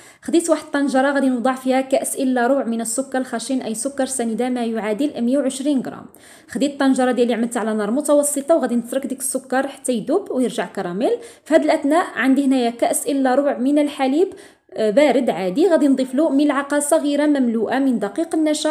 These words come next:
اي مايزينا ما يعادل عشر غرامات. فبالنسبه للنوع اللي كنستعمل انا وريته لكم، الاخوات اللي عايشين هنا في اسبانيا كناخذوا من ميركادونا.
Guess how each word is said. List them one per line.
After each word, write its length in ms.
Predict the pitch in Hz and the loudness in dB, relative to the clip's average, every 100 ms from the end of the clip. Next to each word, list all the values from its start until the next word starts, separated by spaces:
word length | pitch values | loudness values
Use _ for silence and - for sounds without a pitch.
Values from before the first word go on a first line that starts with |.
| - | -2
اي 100 | 196 | -4
مايزينا 520 | 202 277 285 285 285 | 0 0 2 2 2
ما 160 | 302 254 | 2 0
يعادل 560 | 247 240 233 226 320 - | 0 0 0 0 -2 0
عشر 440 | 226 339 339 311 | 0 -2 -2 -2
غرامات. 480 | 247 190 175 - - - _ _ _ - - - _ | -2 -2 -4 -14 -14 -14 _ _ _ -20 -20 -20 _
فبالنسبه 520 | 233 254 302 320 208 254 | 0 4 4 4 4 4
للنوع 280 | 254 254 | 4 2
اللي 120 | 226 254 | 2 0
كنستعمل 560 | 254 254 - 262 370 | 0 0 0 2 2
انا 180 | 311 320 | 4 2
وريته 340 | 302 302 294 | 4 2 0
لكم، 200 | 277 - | -2 -2
الاخوات 440 | 196 240 254 247 262 | -6 -4 0 2 2
اللي 100 | 254 | 0
عايشين 280 | 247 262 240 | -2 -2 -2
هنا 180 | 240 | -2
في 120 | 247 311 | -2 -4
اسبانيا 440 | 302 294 294 349 359 - | -2 0 2 0 -2 -2
كناخذوا 340 | 294 277 320 | -2 0 0
من 160 | 302 277 | 2 2
ميركادونا. 640 | 349 349 208 151 139 - | 0 0 -2 -4 -10 -18